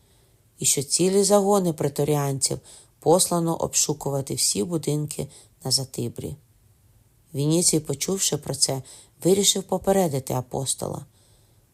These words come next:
Ввечері вдвох із Урсом, одягнувши гальські плащі, які закривали обличчя, вирушили до будинку Мір'ям, в якому перебував Петро. Будинок стояв аж на краю Затибря,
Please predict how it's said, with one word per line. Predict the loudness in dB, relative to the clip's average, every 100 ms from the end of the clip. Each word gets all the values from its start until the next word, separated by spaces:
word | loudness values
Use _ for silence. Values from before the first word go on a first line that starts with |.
| -2
Ввечері | 2 4 2 0
вдвох | -2 -2 -4 -2
із | -2
Урсом, | 0 -2 -4 -6 -8 -14 -20 _
одягнувши | 0 2 2 0 2 2
гальські | 2 0 -2 -4 -6
плащі, | -4 0 0 0 -4 -8 -18 -20 -10
які | -8 -2
закривали | -2 -2 -2 0 2 2
обличчя, | 0 -2 -2 -2 -6 -10 -20 -20 _ -4
вирушили | 2 2 2 0 0 0
до | 0
будинку | 0 0 0 -2 -2
Мір'ям, | -2 0 -2 -4 -6 -10 -16 _ _ -20 -20 _ _ _
в | -2
якому | -2 0 -2 -2
перебував | -2 0 0 0 0 -2
Петро. | -6 -2 -4 -4 _ _ _ _ _ _ _ _ _
Будинок | 0 4 4 2 0
стояв | 0 4 4 2 2
аж | 2
на | 0
краю | 0 0 2 0
Затибря, | 0 -2 -4 -4 -4 -10